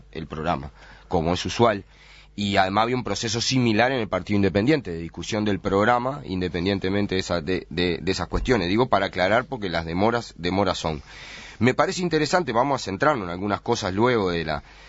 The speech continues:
de las propuestas del, del debate. Sí me parece tener claro que acá hubo una primer negociación, que esta es la propuesta con la que va el Partido Nacional a la Ciudadanía,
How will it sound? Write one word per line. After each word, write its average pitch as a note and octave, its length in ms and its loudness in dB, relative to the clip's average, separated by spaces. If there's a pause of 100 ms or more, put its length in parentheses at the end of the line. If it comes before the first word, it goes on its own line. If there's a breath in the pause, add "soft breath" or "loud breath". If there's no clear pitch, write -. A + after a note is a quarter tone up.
(140 loud breath)
de F#2+ 120 0
las G2+ 100 4
propuestas G#2 520 0
del, E2+ 500 -2
del F#2+ 180 0
debate. C#3+ 540 2 (440 loud breath)
Sí F#3+ 300 -4
me G#3 140 0
parece D#3 360 0
tener B2 360 0
claro D3+ 280 2
que A2 100 0
acá A2 180 2
hubo E3+ 100 2
una E3 160 2
primer D3 320 0
negociación, D#3 720 0
que - 160 -2
esta C#3 160 2
es C3+ 60 2
la A#2+ 160 2
propuesta G#2+ 560 0
con F2+ 180 -2
la F2 140 0
que F2 80 -4
va F#2 80 4
el G#2+ 80 2
Partido G#2 320 0
Nacional A2 340 2
a A#2 60 2
la A2 40 0
Ciudadanía, C3+ 640 0